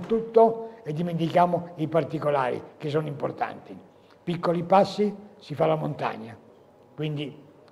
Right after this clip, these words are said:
ricordiamoci queste cose. Saluti,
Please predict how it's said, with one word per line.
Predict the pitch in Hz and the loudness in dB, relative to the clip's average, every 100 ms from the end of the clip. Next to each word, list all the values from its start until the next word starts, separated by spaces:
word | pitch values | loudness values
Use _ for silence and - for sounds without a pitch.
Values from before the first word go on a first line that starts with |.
| - - | -20 -10
ricordiamoci | 143 151 156 160 160 147 | -4 2 4 4 2 0
queste | 147 - 113 | 0 0 -2
cose. | - - - - - - - - - - | -6 -8 -12 -20 -20 -20 -20 -20 -20 4
Saluti, | 196 214 233 208 202 - | 12 12 12 10 8 6